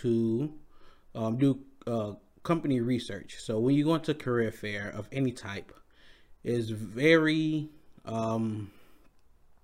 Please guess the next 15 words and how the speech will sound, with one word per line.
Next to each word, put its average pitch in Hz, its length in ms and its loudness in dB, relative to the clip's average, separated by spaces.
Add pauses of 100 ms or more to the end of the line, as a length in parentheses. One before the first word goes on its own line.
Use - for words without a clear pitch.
(1400)
it's 123 260 -2
very 151 260 4
important 139 340 4
that 120 140 -2
you 127 60 -10
do 120 140 0
research 123 440 2
before 117 260 -4
you 110 140 0
go 113 140 -2
to 117 160 -4
that 107 160 -4
career 110 340 -2
fair, 101 260 -10
because 98 760 -10